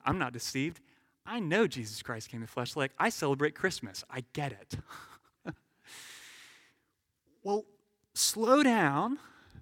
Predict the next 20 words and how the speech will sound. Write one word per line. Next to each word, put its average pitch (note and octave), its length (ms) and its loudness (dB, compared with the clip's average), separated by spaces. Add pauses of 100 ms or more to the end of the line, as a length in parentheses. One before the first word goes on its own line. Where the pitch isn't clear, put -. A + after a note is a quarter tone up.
(1160)
because F3+ 280 2
I G#3 140 4
think B3+ 240 0
on G3 140 2
the D#3+ 100 2
surface, G#3+ 760 0
the, D#3+ 260 0
the, D#3 260 2 (220)
the E3 80 6
controversies F#3 680 2
in D3+ 100 0
our F#3+ 160 4
world C3+ 240 -2
today, A2+ 440 -8 (380)
is B2+ 140 -6
gender A2 360 -6
binary A2+ 520 -8
or D3 140 -12
fluid, - 400 -16 (920)
example, G#2 420 -16